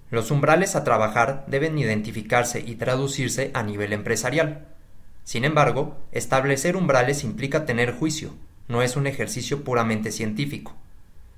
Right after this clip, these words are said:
Existen recursos de orientación disponibles para ayudar a las empresas a establecer umbrales por sí mismas,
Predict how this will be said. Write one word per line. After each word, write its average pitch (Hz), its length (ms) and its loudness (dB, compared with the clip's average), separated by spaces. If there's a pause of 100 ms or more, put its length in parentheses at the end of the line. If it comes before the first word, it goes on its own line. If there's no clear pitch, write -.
(200)
Existen 185 480 -2
recursos 139 500 2
de 123 80 4
orientación 110 760 0
disponibles 123 640 0
para 110 240 2
ayudar 107 340 2
a 131 80 6
las 110 180 0
empresas 113 640 -2
a 110 140 0
establecer 113 560 2
umbrales 131 540 2
por 104 160 -6
sí 113 160 -6
mismas, 107 500 -2